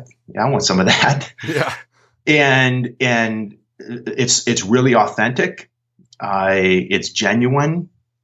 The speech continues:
Speaker 1: and it's a pull rather than a push. And it draws people in and reminds people why we got into this profession in the, in the first place. And so as we, as we counsel, uh, you know,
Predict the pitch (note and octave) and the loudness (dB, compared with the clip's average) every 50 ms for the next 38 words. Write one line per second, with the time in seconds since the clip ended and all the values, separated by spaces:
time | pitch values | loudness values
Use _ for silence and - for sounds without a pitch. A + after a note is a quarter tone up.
0 | - G#2 G#2 G#2 G#2 G#2 G2+ G#2 G#2 F#2+ - - - - G#2 G2+ - - - A2+ | -4 -2 0 2 2 4 4 2 2 0 -2 -4 -4 -2 -2 -4 -4 -4 -2 2
1 | A2+ A2+ A#2 A#2 A2 A2 G#2 G2+ G2+ G#2+ G#2 G#2 F#2+ F#2+ F#2+ - - - C3+ D#3 | 2 4 4 4 4 2 2 2 2 2 0 0 0 -2 -4 -4 -4 -2 -2 0
2 | D3 - - - - _ _ _ _ _ _ _ _ _ _ _ _ _ _ - | 0 -2 -6 -10 -12 _ _ _ _ _ _ _ _ _ _ _ _ _ _ -4
3 | - A2 G#2+ A2 G#2+ G#2 G#2+ G#2+ G#2+ G#2 - G#2 G#2+ F#2+ - G2 A2 A2 A#2 A#2 | -2 0 2 2 2 2 2 2 0 -2 -2 -2 -2 -2 0 2 2 4 4 4
4 | A#2+ A#2+ - - B2 A#2+ B2 A#2+ A#2 A2+ A2+ G#2+ G2+ G2+ G2+ G2+ G2 G#2 G#2 G2+ | 2 0 -2 -4 -6 -4 -2 -2 -2 0 0 -2 -2 -2 -2 0 0 0 0 -2
5 | - - G#2 G2 G2+ G#2+ G#2 G2+ G2+ F#2+ F#2 F#2+ F#2+ F#2+ G2 F#2 F#2+ F#2+ - F#2 | -4 -6 -8 -4 0 2 4 4 2 2 0 0 2 2 2 0 -2 -6 -4 -4
6 | F2+ F#2 F#2+ G2 G2+ G#2 A2+ G#2 - - A2 G#2 - G#2 A2 A#2 - - - D2+ | -4 -2 -2 -2 -2 -2 -2 -2 0 0 -2 0 2 0 0 0 0 -2 -4 -4
7 | D#2+ E2+ - - F#2+ F#2 F#2 - - - G2 F#2 F#2 - G#2 G#2 - - - - | -4 -4 -2 0 0 0 0 -2 -2 -2 0 2 2 2 2 0 0 0 0 0
8 | B1+ - - - - - - - _ _ - - - _ _ _ - A#2 A2+ A2+ | 2 2 0 0 -2 -4 -6 -10 _ _ -20 -20 -20 _ _ _ 0 2 2 4
9 | A2+ A2+ - - C#3+ C3+ B2+ A#2+ A#2+ - - - _ _ - A#2+ - - G#2 - | 4 4 4 4 4 6 4 4 2 0 -2 -12 _ _ -12 -10 -8 -6 -6 -2
10 | A#2+ A#2 - A#2+ A#2 A#2 A2+ A#2 A2+ A2+ G#2+ - G#2+ G#2+ G#2 - G#2+ G2+ - - | -2 0 2 2 0 2 2 2 2 2 0 0 -2 -2 -2 -2 -4 -4 -4 -2
11 | - C#3+ C#3+ D#3 D3+ - - C#3+ C3 A#2 A2+ A2 G#2+ - - _ _ _ _ - | 0 2 2 2 2 0 -2 0 0 2 2 0 -2 -4 -8 _ _ _ _ -8
12 | A#2 G#2 G2 F#2+ F#2+ F#2+ F#2+ F#2+ F2+ F2+ G#2 G2+ G2 F#2 F2+ F2+ | -6 -4 -2 -2 -2 -2 -2 -2 -4 -2 -2 0 2 0 0 -2